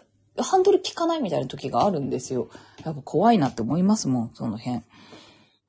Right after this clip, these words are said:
気をつけねば。そう、気をつけねばなのですよね。ほう。眠い、眠い、眠い。はい。まあね、<laughs> 眠い、眠い、眠い。す-、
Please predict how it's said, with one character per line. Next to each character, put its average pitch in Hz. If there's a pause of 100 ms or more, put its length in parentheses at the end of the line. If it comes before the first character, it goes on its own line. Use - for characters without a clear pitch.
(340)
気 -
を 135
つ -
け -
ね 80
ば。 - (640)
そ -
う、 -
気 -
を 139
つ -
け 208
ね 226
ば 226
な 214
の 214
で 214
す -
よ 233
ね。 269 (1160)
ほ 381
う。 349 (960)
眠 277
い、 269
眠 254
い、 -
眠 226
い。 185 (1040)
は 139
い。 -
ま 147
あ 135
ね、 139
<laughs> 196
眠 226
い、 214
眠 190
い、 175
眠 151
い。 -
す-、 143